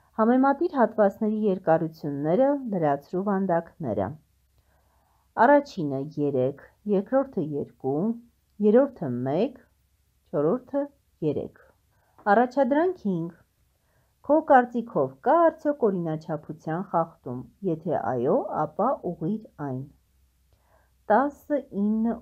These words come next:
ութ, յոթ, վեց և դարձյալ վեց։ Պետք է լիներ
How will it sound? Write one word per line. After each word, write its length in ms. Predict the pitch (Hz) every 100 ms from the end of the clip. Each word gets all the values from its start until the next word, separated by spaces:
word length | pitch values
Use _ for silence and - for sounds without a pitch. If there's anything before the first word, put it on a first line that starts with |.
| -
ութ, 280 | 190 202 214 - _ _ _ _ _ _ _ _ _ _ _ _ _ _ _ _ -
յոթ, 400 | 180 170 190 233 - 175
վեց 520 | 180 160 170 233 - _ _ _ _
և 140 | 220 262
դարձյալ 480 | 220 165 - 220 233
վեց։ 400 | 233 147 131 - _ _ _ _ _ _
Պետք 200 | 214 214
է 80 | 226
լիներ 400 | 185 160 170 285